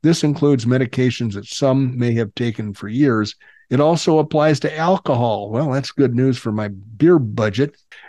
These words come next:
I can, uh, you know, maybe cut down on the, uh, or, or buy more potent beer. <laughs> Uh, older adults have reduced energy reserves. With advancing age, hearts become less efficient, lungs transfer less oxygen to the blood.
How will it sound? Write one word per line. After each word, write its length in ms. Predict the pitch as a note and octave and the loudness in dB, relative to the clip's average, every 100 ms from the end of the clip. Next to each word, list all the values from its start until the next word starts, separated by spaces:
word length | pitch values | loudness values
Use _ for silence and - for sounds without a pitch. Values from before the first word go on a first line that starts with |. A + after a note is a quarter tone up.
| - | -8
I 160 | G2+ | -8
can, 260 | G2 G2+ G2+ | -6 -6 -4
uh, 220 | G2+ G2 - _ - | -4 -6 -10 _ -6
you 80 | |
know, 220 | D3+ A#2 G#2+ | -4 -4 -4
maybe 320 | A2+ G#2 G2+ | -4 -2 -4
cut 320 | - D3 B2 | -4 -4 -2
down 300 | B2+ B2+ A#2 | 0 2 2
on 100 | G#2+ | 0
the, 240 | G2 G2+ G2+ | -2 -4 -6
uh, 260 | G2 G2 A2 _ _ _ | -6 -8 -14 _ _ _
or, 240 | F#3 B2 - - _ | -2 -2 -12 -20 _
or 140 | D3 | 0
buy 380 | D3 G#2+ A#2 A#2 | 0 0 0 0
more 260 | A2 A2+ G#2+ | 2 0 0
potent 500 | - C3+ C3 B2 G2+ | -2 -2 -2 -4 0
beer. 360 | C3 C#3+ G#2 _ - | 2 2 -2 _ -8
<laughs> 360 | - _ A#2 - _ _ _ - | -8 _ -8 -8 _ _ _ 0
Uh, 260 | A#2+ A#2+ - | 0 0 0
older 440 | D#3+ F#3+ G3 G3+ F#3+ | 2 4 6 6 6
adults 680 | D3 F3 G#3 C#3+ - - _ _ _ _ | 4 4 2 0 -10 -16 _ _ _ _
have 300 | B2+ A#2+ G#2+ | 2 2 4
reduced 580 | A#2 A2 C#3+ G#3 - - | 2 4 4 4 2 0
energy 420 | G3+ A3 F3 F3+ | 2 4 4 4
reserves. 680 | C#3+ B2 G2+ A2 G2+ G#2 A#2 | 4 2 2 0 -2 -4 -2
With 160 | G#2+ | -2
advancing 580 | G#2 G2 B2+ E3 G3+ F3 | -4 -2 0 0 0 0
age, 320 | F3 C#3 A#2 | 0 0 -2
hearts 380 | - D3+ D#3 - | -4 -2 -2 -2
become 340 | D3 C3 A2+ | -4 -2 -2
less 220 | G#2+ G#2+ A2 | -2 -2 -4
efficient, 460 | - C3 - B2+ | -4 -6 -6 -8
lungs 400 | C3 B2+ C3 B2 | -2 0 0 -2
transfer 440 | - A2+ G#2+ - G#2 | -4 -4 -4 -6 -4
less 280 | A2+ G#2+ | -4 -4
oxygen 480 | A#2 B2 A#2 A#2 G#2+ | -4 -6 -6 -8 -8
to 60 | G#2 | -6
the 80 | G2 | -4
blood. 400 | A2+ C3+ D3+ | 0 2 2